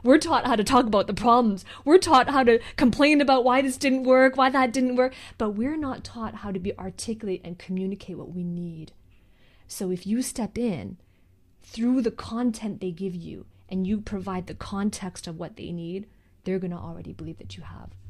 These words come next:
to have the solution. So that's the first principle, is being able to ask key questions.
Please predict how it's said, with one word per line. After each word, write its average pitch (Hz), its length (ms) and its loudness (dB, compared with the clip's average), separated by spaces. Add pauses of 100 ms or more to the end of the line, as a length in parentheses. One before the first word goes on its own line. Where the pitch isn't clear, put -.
(560)
to 175 80 -14
have 160 220 -16
the - 60 -18
solution. - 480 -18
So - 120 -16
that's 190 200 -8
the 185 100 -16
first 165 280 -14
principle, - 460 -16
is - 140 -16 (240)
being 196 180 -6
able 185 160 -4
to 175 160 -10
ask 190 460 -12 (160)
key 175 380 -10 (120)
questions. - 600 -16